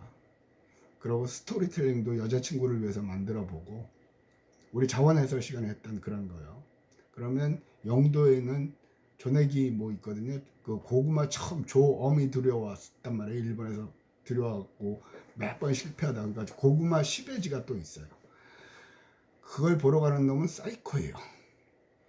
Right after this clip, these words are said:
근데 그걸 보러 오-, 사람들이 그걸 보러 오게 만드는 사람이 누구예요? 관광 전문가들이죠.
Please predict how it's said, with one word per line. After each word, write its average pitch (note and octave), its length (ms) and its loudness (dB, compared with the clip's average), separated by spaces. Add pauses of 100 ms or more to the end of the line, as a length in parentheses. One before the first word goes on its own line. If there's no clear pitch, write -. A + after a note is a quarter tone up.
(220)
근데 C#3+ 220 0
그걸 D#3 360 2
보러 D3 280 4
오-, D3 160 4
사람들이 D#3 560 0
그걸 D3+ 340 0
보러 C#3+ 200 2
오게 C#3 300 4
만드는 C#3 500 2
사람이 C#3 300 2
누구예요? A#2 500 -4
관광 B2 540 -2
전문가들이죠. G2+ 960 -6